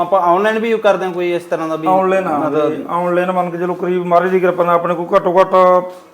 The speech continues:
Speaker 2: ਪੱਚੀ ਤੀਹ ਬੁਟੀਕ ਦਾ other country ਜੁੜੇ ਹੋਏ ਆ।
Speaker 1: ਕੋਰੀਅਰ ਵਗੈਰਾ ਕਰਦੇ ਰਹਿੰਦੇ
Speaker 2: ਕੋਰੀਅਰ,
Speaker 1: ਨੇ?
Speaker 2: ਹਾਂਜੀ, ਹਾਂਜੀ, ਵਾਧੂ ਹਰ ਜਗ੍ਹਾ, ਮਤਲਬ, ਵੀ ਕੱਪੜਾ ਜ-, ਜਾਂਦਾ ਆਪਣਾ।
Speaker 1: ਲਓ ਵੀ, ਫੋਰਨ ਵਾਲੇ ਭੈਣਾਂ ਭਰਾ, ਜਿਸ, ਜਿਸ ਨੂੰ ਵੀ ਜਿਸ ਤਰ੍ਹਾਂ ਦੇ ਕੱਪੜੇ ਦੀ ਲੋੜ ਆ, ਬਾਈ ਨਾਲ ਕਨੈਕਟ ਕਰੋ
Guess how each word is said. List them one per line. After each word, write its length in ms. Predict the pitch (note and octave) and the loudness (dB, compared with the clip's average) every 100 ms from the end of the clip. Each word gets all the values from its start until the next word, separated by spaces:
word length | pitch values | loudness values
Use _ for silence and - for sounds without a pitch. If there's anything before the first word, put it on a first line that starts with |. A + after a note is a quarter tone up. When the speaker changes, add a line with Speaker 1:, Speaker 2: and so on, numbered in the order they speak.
| _ - _ - - | _ -20 _ -20 -2
Speaker 2:
ਪੱਚੀ 260 | F#3 F#3 | -2 -2
ਤੀਹ 200 | F3 G3 | -6 -4
ਬੁਟੀਕ 280 | G3 F3+ F3 | -6 -4 -2
ਦਾ 140 | F#3 F3 | 0 0
other 140 | F3 | 0
country 180 | E3+ E3+ | -4 -4
ਜੁੜੇ 240 | E3+ E3+ | -4 -4
ਹੋਏ 160 | D#3+ D3 | -4 -4
ਆ। 20 | |
Speaker 1:
ਕੋਰੀਅਰ 520 | B2+ - D3+ F3 E3+ D#3+ - | -8 -4 0 2 0 -2 -8
ਵਗੈਰਾ 260 | D3 D3 D3 | -4 0 0
ਕਰਦੇ 300 | D3 C3 B2+ | 2 0 -2
ਰਹਿੰਦੇ 140 | G#2 | 0
Speaker 2:
ਕੋਰੀਅਰ, 200 | G3 G3 | 2 4
Speaker 1:
ਨੇ? 80 | G3 | 4
Speaker 2:
ਹਾਂਜੀ, 240 | D#3 D3 | 0 -4
ਹਾਂਜੀ, 180 | C#3 C#3 | -6 -6
ਵਾਧੂ 320 | C3+ C#3 D#3 | -6 -6 -4
ਹਰ 240 | D3 D#3 F3 A#2+ D#3 | -2 0 -2 -8 -14
ਜਗ੍ਹਾ, 240 | D3+ D3+ E3 | -8 -4 -2
ਮਤਲਬ, 240 | D#3+ D#3 | -4 -6
ਵੀ 60 | D3+ | -6
ਕੱਪੜਾ 300 | E3 D3+ D#3 | -8 -4 -4
ਜ-, 280 | C#3+ C#3 C#3+ | -6 -10 -10
ਜਾਂਦਾ 220 | C3+ C3 | -8 -6
ਆਪਣਾ। 240 | B2+ B2 A#2+ | -8 -12 -10
Speaker 1:
ਲਓ 200 | B2 C#3 | -4 -2
ਵੀ, 120 | D#3 | -2
ਫੋਰਨ 400 | D#3+ C#3 C#3 C#3+ | -6 0 0 2
ਵਾਲੇ 340 | D#3+ E3 E3+ E3 - - _ _ | 2 2 0 -4 -16 -20 _ _
ਭੈਣਾਂ 240 | F3 D#3+ | -2 0
ਭਰਾ, 340 | D#3+ F3+ E3+ D#3+ B2 D3 | 0 0 0 -2 -8 -12
ਜਿਸ, 300 | C3+ C#3 C#3+ D3 | -8 -8 -8 -8
ਜਿਸ 200 | D3+ F3 | -6 -4
ਨੂੰ 160 | G#3+ | -4
ਵੀ 60 | G#3 | -4
ਜਿਸ 180 | F3+ F3 | -4 -4
ਤਰ੍ਹਾਂ 220 | F3+ E3+ | -4 -4
ਦੇ 60 | |
ਕੱਪੜੇ 280 | E3 E3 D3+ | -6 -6 -4
ਦੀ 80 | D3+ | -6
ਲੋੜ 260 | D3+ C#3+ C#3+ | -2 0 0
ਆ, 60 | |
ਬਾਈ 160 | C#3 C#3 | 0 -2
ਨਾਲ 180 | C#3 C#3+ | -4 -6
ਕਨੈਕਟ 380 | C#3+ C3+ A#2 | -6 -6 -8
ਕਰੋ 400 | A#2 C3 C#3+ D3 | -8 -6 -6 -8